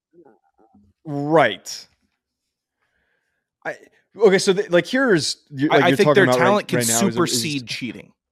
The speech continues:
Speaker 2: if that makes sense. Or not even cheating, being aware of,
Speaker 1: Well,
Speaker 2: you know,
Speaker 1: well, and I
Speaker 2: a, an extra level of preparation.
Speaker 1: And I, I think we already have proof that it,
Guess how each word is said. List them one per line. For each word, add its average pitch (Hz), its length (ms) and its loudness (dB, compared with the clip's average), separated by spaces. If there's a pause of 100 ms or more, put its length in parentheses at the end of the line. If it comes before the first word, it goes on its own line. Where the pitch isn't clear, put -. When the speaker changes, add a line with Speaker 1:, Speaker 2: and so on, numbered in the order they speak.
(160)
Speaker 2:
if 135 140 -10
that 139 160 -2
makes 127 220 -6
sense. - 460 -10 (540)
Or 233 100 -4
not 294 140 2
even 170 140 -4
cheating, 123 520 -8 (360)
being 180 200 0
aware 156 420 2
of, 156 120 -2
Speaker 1:
Well, 190 140 2
Speaker 2:
you 165 140 -4
know, 110 300 -6 (120)
Speaker 1:
well, 202 180 6
and 196 80 4
I 190 80 4
Speaker 2:
a, 190 80 2
an 160 220 -4
extra 160 340 -6
level 131 460 -2
of 110 240 -6
preparation. - 640 -14 (1600)
Speaker 1:
And 160 120 2
I, 170 140 2
I 165 40 4
think 190 180 2
we 175 80 4
already 160 180 4
have - 180 0
proof 156 300 -4
that 139 160 2
it, 120 200 -2